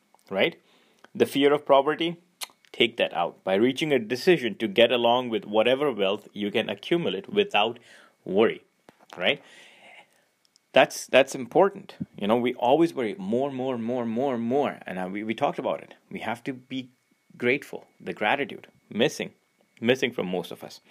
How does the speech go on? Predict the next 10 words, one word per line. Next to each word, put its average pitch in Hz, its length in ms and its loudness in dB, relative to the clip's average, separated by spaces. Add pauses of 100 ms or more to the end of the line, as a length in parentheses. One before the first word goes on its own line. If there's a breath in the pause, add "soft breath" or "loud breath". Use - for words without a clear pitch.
(1040 loud breath)
Okay, 107 240 2
now 131 680 6 (120)
comes 117 300 2
how 123 260 4
to 120 120 -2
handle 110 340 2
the 92 80 -6
fear 104 260 0
of 98 140 -4
criticism, 147 540 -4